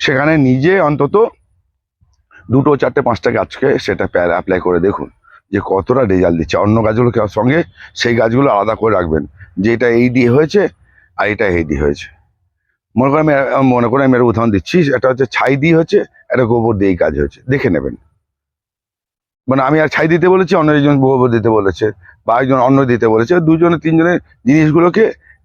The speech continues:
আপনাদের ভালো লাগতেই পারে, যে কোনো জিনিস, যে কোনো জিনিসে সেটাকে অ্যাপ্লাই করে দেখতে হবে। যদি মনে করুন যেটাতে আপনার গাছের সাকসেস আসবে বা যেটা হবে সেটাই ব্যবহার করবেন। আমি বারবার করে বলছি, এটা কিন্তু তথ্যগুলো কিন্তু আমরা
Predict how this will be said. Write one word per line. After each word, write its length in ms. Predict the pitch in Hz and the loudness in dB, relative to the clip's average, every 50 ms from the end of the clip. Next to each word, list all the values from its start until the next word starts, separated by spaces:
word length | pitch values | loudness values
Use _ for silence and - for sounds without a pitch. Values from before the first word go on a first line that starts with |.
| _ _ _ _ _ _ _ _ _ _ _ _ _ | _ _ _ _ _ _ _ _ _ _ _ _ _
আপনাদের 260 | - 175 180 185 180 147 | 0 0 2 2 2 2
ভালো 160 | 147 165 175 | 2 2 2
লাগতেই 360 | 175 170 - - - 170 147 107 | 2 0 -2 0 0 0 0 2
পারে, 200 | 98 92 98 98 113 | 0 0 0 0 0
যে 100 | 120 147 | -2 -2
কোনো 160 | 143 180 180 | 0 0 -2
জিনিস, 220 | 147 123 104 98 92 - | -2 0 -2 -2 -2 -2
যে 80 | 160 143 | -4 -2
কোনো 160 | 110 120 110 107 | 0 -2 -2 0
জিনিসে 400 | 104 98 104 104 90 - 82 73 - - _ - - - _ - | -2 -2 -2 -2 -4 -2 -4 -6 -6 -6 _ -20 -20 -20 _ -4
সেটাকে 380 | - 135 135 131 175 160 175 165 | -2 -2 0 0 0 0 0 0
অ্যাপ্লাই 280 | 120 92 - 117 135 | 0 0 -2 -2 0
করে 160 | 127 147 135 | 0 -2 -2
দেখতে 220 | 107 101 90 - - | -2 -4 -4 -2 -2
হবে। 120 | 101 107 110 | -2 0 0
যদি 240 | 110 147 156 170 165 - _ _ - - _ _ 120 | 0 2 2 2 0 0 _ _ -20 -20 _ _ -2
মনে 220 | 131 147 151 156 | 0 0 0 0
করুন 260 | 139 160 165 170 170 147 - _ _ _ - | 0 2 2 2 0 0 -2 _ _ _ -6
যেটাতে 500 | - 151 190 - 220 220 196 - 208 208 196 | -2 -2 0 0 0 -2 -2 0 0 2 2
আপনার 320 | 185 175 170 175 175 170 147 123 98 - _ _ _ _ _ _ _ | 2 0 0 0 0 0 -2 -4 -12 -18 _ _ _ _ _ _ _
গাছের 380 | 123 127 127 139 - 170 151 139 - - - _ _ _ _ _ _ _ _ | -2 -2 -2 0 -2 -2 -4 -4 -6 -12 -20 _ _ _ _ _ _ _ _
সাকসেস 360 | - - 151 135 - 175 151 135 | -6 -6 -4 -2 -2 0 0 2
আসবে 200 | 120 113 120 120 | 2 2 0 2
বা 120 | 117 120 123 | 2 0 0
যেটা 240 | 117 120 120 135 107 | 0 0 0 0 0
হবে 160 | 113 127 170 175 - - - - _ | 0 0 0 0 -2 -6 -16 -14 _
সেটাই 280 | - - 202 269 277 269 | -4 0 0 2 2 2
ব্যবহার 260 | 262 240 220 196 156 | 2 2 0 0 0
করবেন। 280 | 151 135 110 98 90 85 87 | 0 0 2 0 0 0 -2
আমি 160 | 104 131 165 | -2 0 0
বারবার 300 | 147 143 147 170 185 - | 2 2 2 2 2 2
করে 180 | 170 175 160 147 | 2 2 2 2
বলছি, 380 | 127 127 123 113 - - 98 92 90 - _ _ _ - | 2 0 0 0 -2 -4 -6 -6 -6 -8 _ _ _ -4
এটা 140 | - 127 151 | -2 -2 0
কিন্তু 220 | 147 165 160 156 170 - 170 | 0 0 0 0 0 0 0
তথ্যগুলো 440 | 165 - - 170 160 170 170 175 175 156 | -2 0 0 0 0 2 2 2 2 2
কিন্তু 300 | 156 165 160 160 170 180 175 - - - - - - - _ - | 0 -2 -2 0 2 2 2 0 -2 -10 -20 -20 -20 -20 _ -4
আমরা 260 | - 127 147 143 156 | -2 0 0 2 0